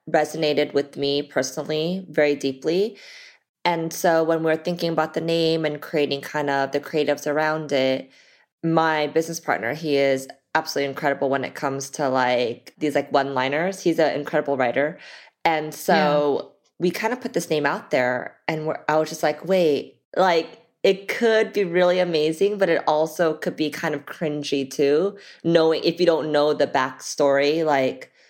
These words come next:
Speaker 1: who's
Speaker 2: No, but that
Speaker 1: missing."
Speaker 2: polarizing is
Speaker 1: It's
Speaker 2: what makes
Speaker 1: very
Speaker 2: people
Speaker 1: polarizing. Yeah.
Speaker 2: stop and think. I think of, uh, like, Terry Mugler Angel, not the name, but the smell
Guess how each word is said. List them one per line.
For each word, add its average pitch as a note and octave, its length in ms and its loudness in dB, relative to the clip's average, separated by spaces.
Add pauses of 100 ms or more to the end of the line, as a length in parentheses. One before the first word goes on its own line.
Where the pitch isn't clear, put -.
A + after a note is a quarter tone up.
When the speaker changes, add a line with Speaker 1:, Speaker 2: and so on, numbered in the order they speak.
(400)
Speaker 1:
who's C#3 320 0
Speaker 2:
No, D#3+ 160 2
but A3 140 0
that A#3 100 0
Speaker 1:
missing." C#3+ 160 -2
Speaker 2:
polarizing G#3+ 640 0
is F#3+ 80 6
Speaker 1:
It's F#3 80 -2
Speaker 2:
what F#3+ 160 0
makes F#3+ 200 4
Speaker 1:
very A#3 200 4
Speaker 2:
people G3 240 2
Speaker 1:
polarizing. D3 800 0 (260)
Yeah. D3+ 500 0 (120)
Speaker 2:
stop F#3 320 -2
and F3+ 200 -2 (720)
think. - 460 -4
I A3 140 2
think B3+ 240 0
of, A3 180 0
uh, F#3+ 400 0
like, F#3+ 200 -2
Terry G3+ 260 0
Mugler F#3 400 2
Angel, C#3+ 320 0
not C#3+ 220 2
the E3+ 80 0
name, D#3 380 2
but B2 140 -4
the C3 100 -6
smell A#3+ 600 0